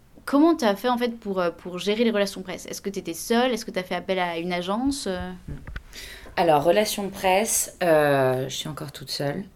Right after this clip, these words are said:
Speaker 2: là-dessus. Euh, tout a commencé avec, c'était Vogue U K, quelques mois après que j'ai lancé la marque. Je sais pas comment ils m'ont trouvé, à mon avis, peut-être, euh, Instagram. Bon,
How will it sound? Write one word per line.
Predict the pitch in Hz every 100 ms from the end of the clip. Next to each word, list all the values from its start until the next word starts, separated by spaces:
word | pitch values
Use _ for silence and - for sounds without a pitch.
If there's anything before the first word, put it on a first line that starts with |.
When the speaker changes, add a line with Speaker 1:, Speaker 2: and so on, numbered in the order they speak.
| -
Speaker 2:
là-dessus. | 151 - - 160 226 - - - - - - - 147
Euh, | 151 147 143 139 135 131 131 -
tout | 214 214 214
a | 202
commencé | 202 190 185 180 - 185 185 185
avec, | 165 151 151
c'était | - - -
Vogue | 151 143 214 208
U | 196
K, | 196 151 135 - - -
quelques | - 165 165
mois | 160 165
après | 156 139 151
que | -
j'ai | -
lancé | 151 143
la | 147
marque. | 143 147 180 180 - -
Je | -
sais | - 139
pas | - 151
comment | 151 143
ils |
m'ont | 147
trouvé, | 139 151
à | 151
mon | 156
avis, | 147 151
peut-être, | - 156 -
euh, | 156 147 131 151
Instagram. | 139 147 131 123 170 - -
Bon, | 143 196